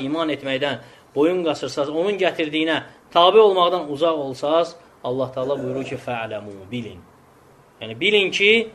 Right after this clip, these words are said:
"Ennəmə rəsuluna bələğun." Peyğəmbərimizə ancaq nədir? Təbliğ etməkdir. Yəni əzabınız, hesabınız mənədir. Əzabınız,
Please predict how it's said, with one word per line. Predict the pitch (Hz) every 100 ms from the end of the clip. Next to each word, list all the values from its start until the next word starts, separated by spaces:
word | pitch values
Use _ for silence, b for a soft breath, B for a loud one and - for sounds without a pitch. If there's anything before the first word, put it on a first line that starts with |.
| -
"Ennəmə | 147 143 123 123 117 117
rəsuluna | - 156 135
bələğun." | 113 110 101 101
Peyğəmbərimizə | 143 151 151 156 160 160
ancaq | 175 175 160 165 180 180 B B 160
nədir? | 175 165 175 202 - _ _ _ -
Təbliğ | 180 202 202 165
etməkdir. | 170 156 123 - _ _ - _ -
Yəni | 117 156
əzabınız, | 156 160 160 151 170 165 147
hesabınız | 147 160 151 151 165 151
mənədir. | 135 143 117 90 - _ _ _ _ -
Əzabınız, | 120 123 135 131 147 175 196